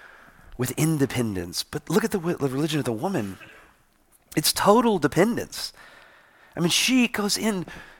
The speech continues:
again, you gotta understand how, how big this would have been for her to go into a Pharisee's home.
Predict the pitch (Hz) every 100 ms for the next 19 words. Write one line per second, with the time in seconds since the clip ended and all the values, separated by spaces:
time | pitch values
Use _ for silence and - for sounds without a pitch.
0 | - 190 254 220 175 - 185 240 214 208
1 | 202 247 202 156 160 156 277 233 233 -
2 | 160 170 165 175 262 277 240 240 208 185
3 | - - 311 302 269 - 240 190 214 233
4 | 277 294